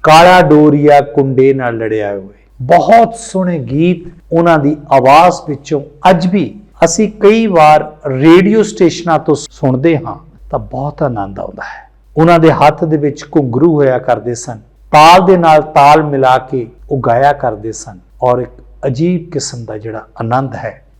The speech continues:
ਉਹ ਬੱਝਿਆ ਜਾਂਦਾ ਸੀ। ਜੇਕਰ ਉਹਨਾਂ ਦੇ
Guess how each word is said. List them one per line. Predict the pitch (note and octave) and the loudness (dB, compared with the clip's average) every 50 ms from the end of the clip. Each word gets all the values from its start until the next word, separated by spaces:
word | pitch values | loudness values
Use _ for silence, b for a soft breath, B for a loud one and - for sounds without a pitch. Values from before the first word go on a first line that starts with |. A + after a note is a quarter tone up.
| _ | _
ਉਹ | C3+ B2 | -10 -6
ਬੱਝਿਆ | G#2+ B2+ A#2+ A2 - D#3+ D3+ B2+ | -4 -4 -4 -4 -2 -4 -4 -4
ਜਾਂਦਾ | B2+ - - G2+ G2+ G2+ | -4 -10 -16 -14 -12 -10
ਸੀ। | G2+ - - - - _ _ _ _ _ _ D3+ | -10 -10 -12 -12 -14 _ _ _ _ _ _ -8
ਜੇਕਰ | C3 A#2 F3+ G#3+ A3 G#3+ D4 C#4 C#4 | -2 2 2 2 4 4 4 4 6
ਉਹਨਾਂ | C4 B3 B3+ C4 C4 | 6 6 6 4 4
ਦੇ | B3 B3+ B3+ B3+ A#3+ - | 4 4 2 2 0 -2